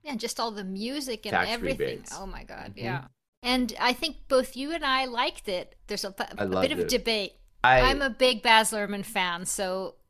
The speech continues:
Speaker 1: I, to me, it was just a continuation.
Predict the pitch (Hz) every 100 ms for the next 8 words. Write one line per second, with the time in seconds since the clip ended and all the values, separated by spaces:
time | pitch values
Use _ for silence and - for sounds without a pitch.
0 | _ 196 202 202 208 220 220 247 226 220
1 | 208 214 214 - - - - - _ 220
2 | 262 226 302 269 247 233 220 196 123